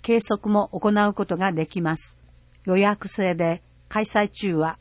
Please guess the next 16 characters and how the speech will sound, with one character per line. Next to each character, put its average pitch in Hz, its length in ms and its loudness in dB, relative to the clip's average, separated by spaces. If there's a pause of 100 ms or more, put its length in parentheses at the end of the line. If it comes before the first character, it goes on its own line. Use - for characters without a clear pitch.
(200)
貸 - 220 -4
し - 60 -2
切 214 120 -2
り 202 100 -2
と 202 300 2
な 175 100 0
り 170 140 0
ま 160 160 0
す。 - 240 -6 (1000)
ア 214 160 2
イ 190 120 -2
ア 151 120 -2
イ、 165 180 -6 (600)
一 202 260 -8
貫 202 260 0
寺 180 260 -2